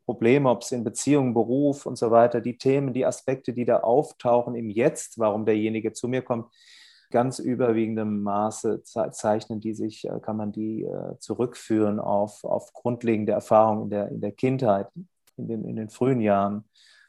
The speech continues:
auch in der Zeit, in der wir unbewusst, äh, die Dinge erlebt haben, die, wo wir keinen Zugang mehr haben, ja. Das ist ja in gewisser Weise wirklich eine,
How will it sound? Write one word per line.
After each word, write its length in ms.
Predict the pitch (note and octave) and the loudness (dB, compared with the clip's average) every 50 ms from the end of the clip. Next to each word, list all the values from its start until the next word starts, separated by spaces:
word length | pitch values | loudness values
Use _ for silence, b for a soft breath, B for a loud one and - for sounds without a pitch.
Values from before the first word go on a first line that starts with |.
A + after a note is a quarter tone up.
| b b | b b
auch 140 | G#2+ G2+ G#2 | -4 -2 0
in 80 | G#2+ G#2+ | 0 0
der 100 | G#2+ G#2 | 0 0
Zeit, 340 | - - A2+ A2 A2 - | 2 4 4 4 4 4
in 100 | A2+ A2+ | 0 0
der 360 | G#2 A2+ A2 A2 A2 G#2+ G#2+ G#2+ | 0 2 2 4 2 2 0 0
wir 140 | A2+ A2 | 2 2
unbewusst, 800 | - D#3 D#3 C#3 C#3 C3+ C3 A2+ A2+ A2+ - - - - - - - | 4 4 4 2 0 0 0 2 2 2 0 -2 -6 -8 -6 -4 0
äh, 260 | A#2+ A2 A2 G#2+ G#2+ A2 - | 2 2 2 2 -2 -4 -6
die 120 | - A#2 - | -6 -4 0
Dinge 300 | A#2+ A#2 A#2 A#2 A2+ A#2 - | 0 2 2 2 2 0 -2
erlebt 420 | - A#2+ A2+ A#2 B2 B2+ - - | -2 -2 0 0 -2 -2 0 2
haben, 320 | A#2+ A2+ A2+ A2 A2 G#2+ | 2 4 4 2 0 -4
die, 220 | A#2 A#2 G#2+ - - | -6 -6 -6 -6 -6
wo 160 | F#2 G2 - | -8 -8 -6
wir 100 | A#2 - | -6 -4
keinen 220 | - A#2 A2+ G#2+ | -2 -2 -2 -2
Zugang 340 | - - C3 A#2 A#2+ A#2 A#2 | -2 -4 -4 -4 -2 -2 -2
mehr 140 | A2+ A2 A2 | -2 -2 -2
haben, 280 | A2 A2 A2 A2 G#2+ G#2+ | -2 -2 -2 -2 -2 0
ja. 200 | G#2+ A2 A#2+ - _ b b b b b b b b b b b b b _ - | 0 -2 -2 -4 _ b b b b b b b b b b b b b _ -4
Das 160 | A#2+ - - | -4 -2 -2
ist 120 | C3+ - | 0 4
ja 200 | - C3+ B2+ B2+ | 6 8 8 8
in 100 | B2 A#2+ | 6 4
gewisser 320 | A#2 A#2+ A#2+ B2+ C3+ B2 A2+ | 4 4 4 6 4 6 8
Weise 460 | A#2+ A#2+ A#2+ A#2+ A2+ A#2 A#2 A2 A2 | 8 8 6 6 4 2 0 0 0
wirklich 440 | B2 C3 - - B2 - - - - | -2 -2 0 -2 -2 -2 -4 -6 -4
eine, 460 | A2+ A2+ A#2+ B2 B2 B2 A#2 A#2 | -2 0 0 0 0 -2 -4 -4